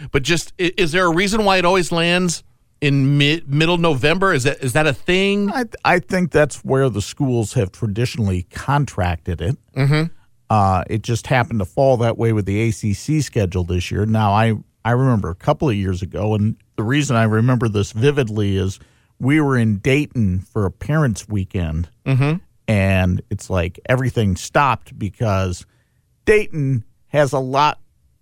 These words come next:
Speaker 2: Dayton football is, is nice, but it's not at the level of Power Five football. So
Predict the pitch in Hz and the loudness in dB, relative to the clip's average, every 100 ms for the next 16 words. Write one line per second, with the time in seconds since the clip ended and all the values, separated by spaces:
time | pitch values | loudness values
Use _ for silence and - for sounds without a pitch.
0 | _ - 208 214 143 - 135 - 101 98 | _ -4 -2 0 -4 -2 -2 0 0 0
1 | 98 101 - _ _ _ _ _ _ 139 | -2 -6 -12 _ _ _ _ _ _ -2
2 | 117 135 214 190 127 151 - - _ - | -2 0 0 0 -2 -4 -8 -20 _ -18
3 | - - 147 135 - - 175 180 165 131 | -10 0 2 2 -2 -6 -4 0 2 2
4 | 117 - _ _ _ 135 - 127 131 127 | 0 -6 _ _ _ -2 0 -2 2 2
5 | 120 113 104 101 95 - _ - 139 98 | 2 0 -2 -2 -4 -8 _ -4 -2 -2
6 | 95 - 107 85 - 123 - - - - | -4 -2 0 -2 -6 -12 -14 -18 -20 -20
7 | _ _ _ _ _ - - 170 147 123 | _ _ _ _ _ -10 2 4 6 6
8 | 117 110 | 4 0